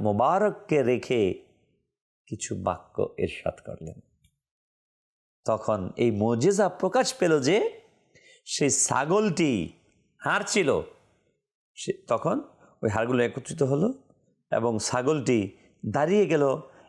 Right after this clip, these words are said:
এবং নেজ নাড়তে লাগলো। অতঃপর রসুল করিম সাল্লাল্লাহু আলাইহি সাল্লাম ইরশাদ করলেন, "হে জাবির, তুমি তোমার ছাগল তোমার ঘরে নিয়ে যাও।" হযরত জাবির রাদিয়াল্লাহু তাআলা আন যখন এই ছাগলটিকে নিয়ে বাড়িতে প্রবেশ করলেন,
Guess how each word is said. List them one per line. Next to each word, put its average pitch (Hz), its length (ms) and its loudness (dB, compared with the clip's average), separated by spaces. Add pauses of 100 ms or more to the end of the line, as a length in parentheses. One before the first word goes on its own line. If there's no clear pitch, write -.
(120)
এবং 120 320 2
নেজ 117 300 2
নাড়তে 120 460 0
লাগলো। 98 500 2 (280)
অতঃপর 107 360 0
রসুল 101 280 2
করিম 98 360 2
সাল্লাল্লাহু 92 560 2
আলাইহি 92 240 -4
সাল্লাম 87 340 0 (460)
ইরশাদ 104 400 -2
করলেন, 90 360 2 (400)
"হে 110 100 4
জাবির, 123 720 2 (420)
তুমি 117 200 2
তোমার 107 300 0
ছাগল 101 520 0
তোমার 95 180 0
ঘরে 92 240 0
নিয়ে 87 220 0
যাও।" 87 240 -2 (720)
হযরত 110 340 -2
জাবির 95 280 2
রাদিয়াল্লাহু 87 580 0
তাআলা 82 260 0
আন 80 200 -4 (760)
যখন 120 240 0
এই 117 80 2
ছাগলটিকে 110 960 -2
নিয়ে 107 180 2
বাড়িতে 107 380 2
প্রবেশ 160 340 0
করলেন, 170 380 0